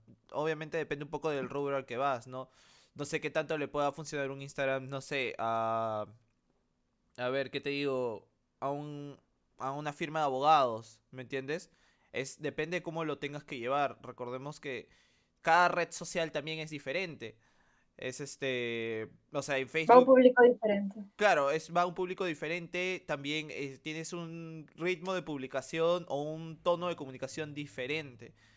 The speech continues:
Speaker 1: ¿no? Este, una forma diferente de enfocar la campaña también. Ahora, aparte de eso,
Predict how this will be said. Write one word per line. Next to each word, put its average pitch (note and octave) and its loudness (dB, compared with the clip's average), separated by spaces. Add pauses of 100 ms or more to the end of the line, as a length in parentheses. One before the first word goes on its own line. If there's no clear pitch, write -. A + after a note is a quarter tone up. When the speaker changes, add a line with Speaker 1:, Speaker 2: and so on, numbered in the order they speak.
(320)
Speaker 1:
¿no? C3+ -10
Este, A#2+ -6 (100)
una D#3 -4
forma D#3+ -2 (120)
diferente C#3 -6
de D3+ -4
enfocar C3+ -4
la C#3 -4
campaña A#2+ -6
también. C#3 -8 (380)
Ahora, D3 6
aparte D#3 4
de D3+ 0
eso, D#3 -6